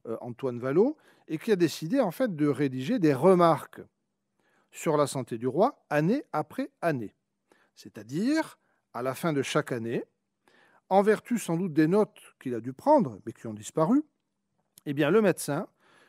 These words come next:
fait une sorte de, de tableau annuel de ce qui s'est passé dans la santé du roi. Et là, en l'occurrence, du roi Louis quatorze. Alors, ce journal de santé, en fait,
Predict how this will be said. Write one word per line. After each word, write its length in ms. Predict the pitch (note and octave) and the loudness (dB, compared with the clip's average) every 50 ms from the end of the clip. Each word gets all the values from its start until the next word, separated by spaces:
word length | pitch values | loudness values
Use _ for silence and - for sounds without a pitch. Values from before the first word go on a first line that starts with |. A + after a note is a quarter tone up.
| _ | _
fait 220 | _ - - A#3 A#3+ | _ -10 -6 -4 -2
une 80 | A#3+ | -2
sorte 320 | - - B3 A3 - - F3+ | 0 0 0 0 0 0 -2
de, 340 | E3 C#3 D3+ D3 C#3+ A#2+ - _ _ _ _ _ _ _ _ _ - | 0 2 2 0 0 -2 -6 _ _ _ _ _ _ _ _ _ -20
de 140 | C3 C3 E3+ | -6 -4 -4
tableau 640 | E3 - _ B3 B3 G3+ F3 F3 F3+ F3 G3+ C#4+ - _ _ _ _ _ | -4 0 _ 2 2 2 4 6 8 8 8 6 2 _ _ _ _ _
annuel 560 | - A3+ A#3 A3 G3+ E3+ D3 C#3 C3+ D#3+ A#3 C#4+ - _ _ _ _ _ _ | 4 4 6 6 6 6 6 6 4 2 -2 -6 -12 _ _ _ _ _ _
de 140 | C#3+ F3 A3+ | -6 -6 -6
ce 80 | - | -4
qui 120 | - - G#3 | -4 -4 -2
s'est 140 | - A#3 G3+ | 0 -2 0
passé 360 | E3+ F3+ D3+ - - C4+ C#4+ | 0 0 -2 -2 -4 -6 -2
dans 160 | G#3+ A3 G3 | 0 2 2
la 120 | G3 F#3 | 2 2
santé 500 | D#3+ - F3+ D#3+ C#3+ - - F#3 G#3+ C#4 - _ _ _ _ _ _ _ _ _ _ _ _ | 0 -2 -6 -8 -8 -2 -2 -2 -2 -2 -6 _ _ _ _ _ _ _ _ _ _ _ _
du 120 | - C3+ D#3 | -4 -2 -2
roi. 220 | C3+ G2 F#2 - - _ _ _ _ _ _ _ | -2 -2 -6 -14 -20 _ _ _ _ _ _ _
Et 60 | - A#2+ | -4 -2
là, 100 | D#3 D3+ | 0 0
en 40 | |
l'occurrence, 640 | C3+ B2+ A#2 - - G#2 G2 C3 E3+ G#3 G3+ - - _ _ _ _ _ _ | 0 -2 -4 -6 -8 -6 -2 0 0 0 0 -4 -12 _ _ _ _ _ _
du 140 | - A2+ A2+ | -16 -14 -10
roi 160 | A2 C#3 G#3+ | -2 0 0
Louis 140 | G#3 D#3+ C3+ | 0 0 -2
quatorze. 320 | - A#2+ - _ - - _ _ _ _ _ _ _ _ _ _ _ _ _ _ _ _ _ _ _ _ | -4 -8 -14 _ -20 -20 _ _ _ _ _ _ _ _ _ _ _ _ _ _ _ _ _ _ _ _
Alors, 320 | D#3 F3+ A3 A3 F3 - - - | 0 2 2 2 2 0 -6 -14
ce 200 | D3+ - - C#4+ | -10 -4 -2 -2
journal 340 | B3 A3+ G#3 G3+ F#3+ E3 D3 | 0 0 2 4 4 4 4
de 100 | C#3+ C3 | 2 0
santé, 340 | - - C#3+ C#3 - D4 C#4 | -2 -4 -8 -4 -2 0 0
en 120 | G#3+ E3+ | 0 0
fait, 540 | - - G#3 A3 B3 C#4 - _ - _ | 0 0 0 0 0 0 -2 _ -20 _